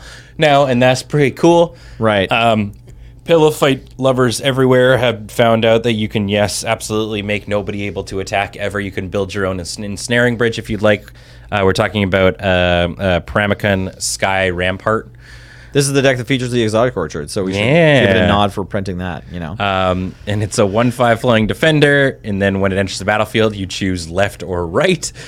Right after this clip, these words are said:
Speaker 1: Uh, and everyone's only able to attack in that direction, essentially. You have
Speaker 2: Right.
Speaker 1: to attack the player that's next to you. And a lot of people figured out that you could do an effect like Spark Double, uh, copy it, and choose the opposite direction, which means nobody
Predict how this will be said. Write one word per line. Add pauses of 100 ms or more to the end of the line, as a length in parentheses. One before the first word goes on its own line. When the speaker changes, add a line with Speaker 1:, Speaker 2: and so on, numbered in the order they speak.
(380)
Speaker 1:
Uh,
and
everyone's
only
able
to
attack
in
that
direction,
essentially.
You
have
Speaker 2:
Right.
Speaker 1:
to
attack
the
player
that's
next
to
you. (480)
And
a
lot
of
people
figured
out
that
you
could
do
an
effect
like
Spark
Double, (260)
uh,
copy
it,
and
choose
the
opposite
direction,
which
means
nobody